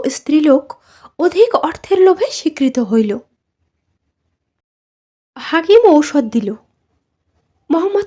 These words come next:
ত্বকীর নিকট হর করা আসিয়া গোপনে সংবাদ দিল, "করিমন বাদী আজ এইমাত্র হাকিম মির্জা হাবিবের নিকট হইতে বিষ ক্রয় করিয়া আনিয়াছে।" মোহাম্মদ ত্বকী করিমনকে ধরিলেন। করিমন স্বীকার করিল, বলিল,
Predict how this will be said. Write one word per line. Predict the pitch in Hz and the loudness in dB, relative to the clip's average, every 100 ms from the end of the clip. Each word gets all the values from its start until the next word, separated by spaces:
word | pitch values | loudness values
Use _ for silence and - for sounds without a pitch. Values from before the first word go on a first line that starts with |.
| - | -4
ত্বকীর | 349 - 359 | -6 0 4
নিকট | 359 349 349 | 4 2 -2
হর | 254 285 302 | 0 0 0
করা | 302 302 294 | 0 0 0
আসিয়া | 294 302 269 | 0 0 2
গোপনে | 269 269 285 277 | 0 0 0 -2
সংবাদ | - 262 262 240 | -2 -2 0 0
দিল, | 320 311 294 - _ _ _ _ _ _ _ _ _ _ | 2 4 2 -6 _ _ _ _ _ _ _ _ _ _
"করিমন | 320 311 320 339 302 | 0 4 4 4 2
বাদী | 294 285 302 | 2 2 0
আজ | - 254 262 - | 0 0 0 -2
এইমাত্র | - 254 254 240 - 247 294 381 | -2 0 0 -2 -4 -4 -4 -6
হাকিম | - 254 240 254 | -6 -6 -4 -2
মির্জা | 247 240 233 254 | 2 2 0 -2
হাবিবের | 240 233 240 240 | -2 0 2 2
নিকট | 233 233 233 | 2 0 -2
হইতে | 233 240 | -4 -4
বিষ | 208 233 226 - | -4 -4 -6 -4
ক্রয় | 233 226 | -2 0
করিয়া | 226 220 214 214 | -2 -4 -2 -2
আনিয়াছে।" | 214 214 - 233 220 _ _ _ _ _ _ _ _ _ _ _ _ _ _ 311 | -2 -4 -8 -10 -14 _ _ _ _ _ _ _ _ _ _ _ _ _ _ -2
মোহাম্মদ | 349 415 427 427 | 0 0 0 0
ত্বকী | 359 370 | 0 0
করিমনকে | 349 311 311 320 320 | 2 2 4 2 0
ধরিলেন। | 285 294 294 294 302 339 - _ _ _ _ _ - | -2 0 2 2 2 -2 -16 _ _ _ _ _ -6
করিমন | 359 381 415 453 | 0 4 4 2
স্বীকার | - 320 285 269 | -2 -2 -2 -2
করিল, | 247 240 226 233 _ _ _ _ - | -2 -2 -2 -8 _ _ _ _ 0
বলিল, | 294 330 311 | 2 4 2